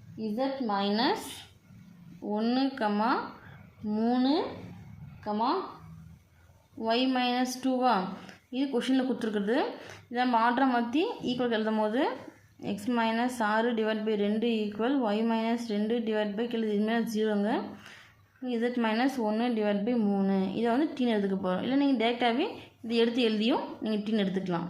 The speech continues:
சரிங்களா? இங்க அப்போ டீன்னு எடுக்கும்போது இது மூணுத்துக்கும் சமப்படுத்தலாமா? சமப்படுத்த என்ன வரும்? X minus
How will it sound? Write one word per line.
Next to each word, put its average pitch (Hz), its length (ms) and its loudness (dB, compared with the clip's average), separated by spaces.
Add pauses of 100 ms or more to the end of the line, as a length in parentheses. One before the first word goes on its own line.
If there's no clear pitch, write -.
(160)
சரிங்களா? 202 380 2 (560)
இங்க 190 240 2 (1000)
அப்போ 208 140 -6 (120)
டீன்னு 277 200 4
எடுக்கும்போது 226 480 0
இது 320 140 4
மூணுத்துக்கும் 262 340 2
சமப்படுத்தலாமா? 226 580 2 (160)
சமப்படுத்த 233 400 0
என்ன 214 160 2
வரும்? 262 240 0 (680)
X - 200 -4
minus 240 320 2